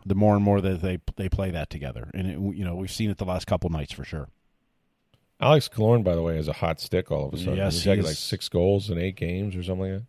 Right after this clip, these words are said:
Speaker 1: Yeah, he is, he's been playing really well, what, over twenty goals again this season? And you
Speaker 2: Yeah.
Speaker 1: know that he's, he's, he can come up big in the playoffs, too. We've seen that over the years.
Speaker 2: Oh, yeah. Oh, yeah.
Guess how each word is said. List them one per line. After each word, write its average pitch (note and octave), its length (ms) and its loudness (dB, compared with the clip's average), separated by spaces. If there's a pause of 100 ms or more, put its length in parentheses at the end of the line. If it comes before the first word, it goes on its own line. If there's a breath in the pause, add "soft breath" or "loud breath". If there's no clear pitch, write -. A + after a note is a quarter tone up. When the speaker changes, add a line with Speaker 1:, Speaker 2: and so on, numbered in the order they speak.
(140)
Speaker 1:
Yeah, G2+ 140 2
he A2+ 200 6
is, A#2 220 6
he's A#2+ 300 2
been A#2+ 180 8
playing A2 300 6
really A2 220 8
well, A2+ 280 10
what, G2 160 0
over F#2+ 160 0
twenty A2 260 4
goals G#2 300 6
again G#2+ 240 4
this G#2+ 140 2
season? G#2 440 2 (600)
And G#2+ 120 4
you A2+ 80 10
Speaker 2:
Yeah. A2 60 8
Speaker 1:
know C3 160 12
that A2 160 6
he's, G#2 400 0 (560)
he's, G#2 260 0 (1000)
he A#2 160 -4
can A#2 180 4
come C3+ 280 4
up B2 140 6
big B2+ 180 8
in B2+ 80 8
the A2 60 4
playoffs, A#2 440 6
too. A2+ 180 6
We've G2 160 4
seen A2+ 220 4
that A2 180 4
over E2 80 -6
the D2+ 100 -8
years. B1+ 280 -8
Speaker 2:
Oh, G2 280 8
yeah. F2 180 6 (800)
Oh, F2+ 140 -2
yeah. D#2+ 180 -2